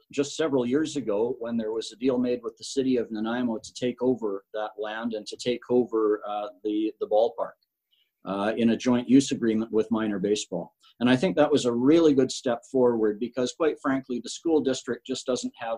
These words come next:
the, the, uh, the time or the finances to be looking after a, a recreational facility.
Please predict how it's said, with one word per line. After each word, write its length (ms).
the, 160
the, 320
uh, 160
the 100
time 320
or 80
the 80
finances 1000
to 80
be 100
looking 380
after 480
a, 80
a 40
recreational 720
facility. 580